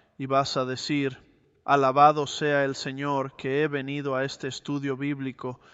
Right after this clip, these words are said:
porque si no lo hiciera, nunca le encontraría sentido al versículo veintiuno. ¿No fue justificado por las obras nuestro padre Abraham?". Bueno, espera un minuto.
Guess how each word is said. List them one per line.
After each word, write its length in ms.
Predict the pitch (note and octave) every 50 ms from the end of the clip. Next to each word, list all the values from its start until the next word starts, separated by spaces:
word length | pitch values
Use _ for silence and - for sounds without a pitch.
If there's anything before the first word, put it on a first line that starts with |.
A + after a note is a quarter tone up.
| _ _ _
porque 280 | - C3+ B2 B2 - C3
si 220 | - - - C3
no 160 | B2+ C3+ C3+ C#3
lo 140 | C#3 C3+
hiciera, 580 | C3+ C3 - - C#3 C#3 C#3 C3+ B2+ B2 B2+ - - - _ _ -
nunca 320 | D3 D3+ D3+ D3+ - D3
le 140 | C#3 C3 C3
encontraría 760 | C3 B2+ - C#3 C3 C3 - C3+ B2+ B2+ C3+ C#3 C#3 C3+ C3
sentido 720 | - - C3+ C3 B2+ - - C#3 C#3 C3 C3+ C3 B2 - - - - _ _
al 140 | - C3+ C3
versículo 640 | B2+ C3+ B2 - - - D3+ C#3 - - C#3+ C#3 C3+
veintiuno. 800 | C3 C3 C3 C3 C3 B2+ - C3 C3 C3+ C3+ C3 B2+ B2 B2 - _ _ _ _ _ _ _
¿No 140 | - D#3 D#3+
fue 200 | - - E3 D#3
justificado 960 | - - D#3 C#3 - - - C#3 - - C3 - - - C#3 C3+ C#3 C#3 C3+
por 220 | C3 - C#3 C3+ C3
las 240 | B2+ B2+ - -
obras 520 | D3 C#3 C#3 C3+ C#3+ C3+ C3+ C3+ - - C#3
nuestro 360 | C#3 C3 - - - C3+ A#2+
padre 440 | - - C3+ C3+ C3+ C3+ C3 C3+ C3
Abraham?". 480 | B2+ B2+ B2 A#2+ B2 B2+ C3 D3 D#3 - _ _ _ _ _ _ _ _ _ _ _ _ _ _ _ _ _ _ _ _ _ _ _ _ _ _ _ _ _ _ _ _
Bueno, 460 | - D#3 E3+ F#3 F3+ D#3+ C#3 C3 C3+ - - _ _ _ _ _ _ -
espera 360 | D#3 D3 - - F3+ F3+ F#3
un 80 | F#3 F3+
minuto. 500 | F3 E3+ F#3 F#3 F3 D3 C3+ C3 C3